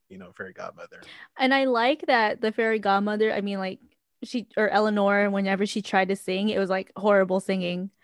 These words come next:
Speaker 1: <laughs>
Speaker 2: Like,
Speaker 1: Yeah.
Speaker 2: <laughs> it
Speaker 1: Yeah,
Speaker 2: wasn't
Speaker 1: yeah.
Speaker 2: like them
Speaker 1: A princess.
Speaker 2: angel. Yeah,
Speaker 1: Yeah.
Speaker 2: like, <laughs>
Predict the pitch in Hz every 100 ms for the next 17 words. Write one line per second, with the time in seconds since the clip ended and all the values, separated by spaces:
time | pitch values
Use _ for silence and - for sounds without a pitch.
0 | - - - 233 233 - - - - 294
1 | 320 302 277 277 277 269 277 269 262 254
2 | 254 - 233 220 214 208 214 220 - -
3 | - 427 359 - - - - - 240 233
4 | 233 196 196 196 185 190 - 226 226 202
5 | 180 226 262 - - -